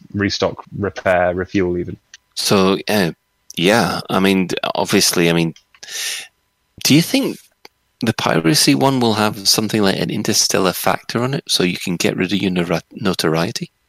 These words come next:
Speaker 2: Or your
Speaker 1: Hmm.
Speaker 2: fines, rather? Not your notoriety, 'cause that just sticks with you, doesn't it?
Speaker 1: Interesting. Yeah, um, could do. I'm not sure. It would. I think it would be a shame if it just had,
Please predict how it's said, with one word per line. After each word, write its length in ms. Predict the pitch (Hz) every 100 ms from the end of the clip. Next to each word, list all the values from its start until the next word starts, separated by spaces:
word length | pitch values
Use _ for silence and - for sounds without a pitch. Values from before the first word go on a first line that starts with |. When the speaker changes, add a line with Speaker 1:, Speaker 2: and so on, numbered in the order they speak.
| _ _ _ _
Speaker 2:
Or 320 | 339 339 330 87
your 100 | 82
Speaker 1:
Hmm. 60 |
Speaker 2:
fines, 320 | 92 104 117
rather? 220 | 117 139 147 _ _ -
Not 160 | 143
your 120 | 143 120
notoriety, 580 | 113 117 98 82 -
'cause 160 | - 87
that 140 | 90
just 180 | - 95
sticks 320 | - - -
with 100 | 85
you, 80 | 82
doesn't 220 | 82 87
it? 160 | 90 - - - - - - _ _ _ _ -
Speaker 1:
Interesting. 480 | 208 202 120 - 80 - _ _ _ - -
Yeah, 320 | 151 120 98 -
um, 560 | 139 147 147 147 151 - -
could 160 | 240
do. 200 | 104 101
I'm 100 | 139
not 100 | 160
sure. 240 | - 135 98 -
It 80 | -
would. 120 | 180 -
I 100 | 175
think 180 | 220
it 60 | 170
would 100 | 143
be 120 | 147
a 40 | 131
shame 320 | 160 113 98
if 140 | 92
it 60 | 90
just 260 | 120 -
had, 200 | - 101